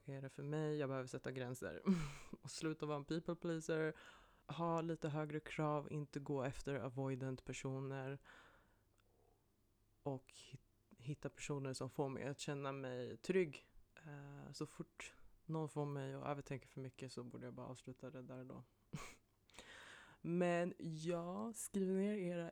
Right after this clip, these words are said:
egna reminders och jag hoppas ni själva också kan se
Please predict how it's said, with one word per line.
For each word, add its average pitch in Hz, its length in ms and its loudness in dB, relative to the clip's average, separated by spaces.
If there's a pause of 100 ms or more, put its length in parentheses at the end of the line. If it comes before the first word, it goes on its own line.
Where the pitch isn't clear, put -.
egna 185 440 4
reminders 156 880 0
och 156 520 -4 (1080)
jag 165 120 4
hoppas 180 460 2
ni 170 340 0
själva 165 340 0
också 190 440 -2 (460)
kan 156 460 -2 (920)
se 139 560 -4